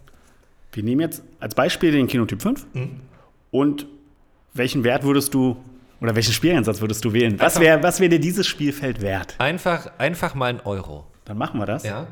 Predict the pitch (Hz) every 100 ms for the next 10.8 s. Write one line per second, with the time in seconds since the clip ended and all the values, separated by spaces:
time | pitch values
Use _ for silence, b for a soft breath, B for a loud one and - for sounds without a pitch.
0 | - 104 110 127 135 117 120 139 139 110
1 | 127 - - - 135 143 - 143 151 160
2 | - 120 131 - - 143 143 117 113 117
3 | 127 - 131 117 120 107 107 185 - 117
4 | 147 175 - 127 131 127 127 101 92 -
5 | _ 117 113 113 107 107 120 131 127 135
6 | - 110 117 127 - 90 80 - - _
7 | _ _ _ 120 117 113 117 110 120 120
8 | 135 117 117 123 131 120 123 120 117 -
9 | 110 113 101 - - 214 - 156 185 214
10 | 117 113 160 190 214 - 233